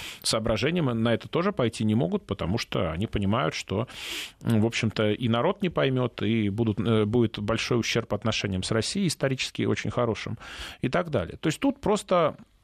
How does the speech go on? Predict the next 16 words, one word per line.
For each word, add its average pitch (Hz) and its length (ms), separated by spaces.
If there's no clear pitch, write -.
западная 135 520
политика 127 880
на 113 100
протяжении 113 500
последних 101 440
десятилетий, 107 1000
где-то 110 320
начиная 113 340
с 101 80
Билла 113 240
Клинтона 151 440
и, 107 60
может 104 220
быть, 104 180
до 113 200
Обамы, 139 420